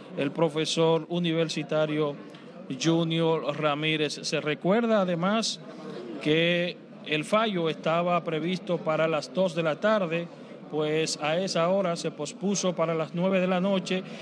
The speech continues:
y siendo exactamente las diez, tres minutos, todavía no ha subido la barra de juezas al estrado encabezado por la magistrada Claribel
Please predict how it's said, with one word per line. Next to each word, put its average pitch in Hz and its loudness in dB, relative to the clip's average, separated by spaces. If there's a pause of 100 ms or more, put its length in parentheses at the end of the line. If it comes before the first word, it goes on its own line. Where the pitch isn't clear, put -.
y 175 2
siendo 214 2
exactamente 190 2 (300)
las 156 -2
diez, 196 0
tres 202 0
minutos, 190 0 (340)
todavía 165 2
no 185 0
ha - 0
subido 180 0
la 160 4
barra 170 2
de 151 -2
juezas 165 -2 (640)
al 160 2
estrado 185 2
encabezado 170 0
por 156 -4
la 160 0
magistrada 170 0 (600)
Claribel 160 0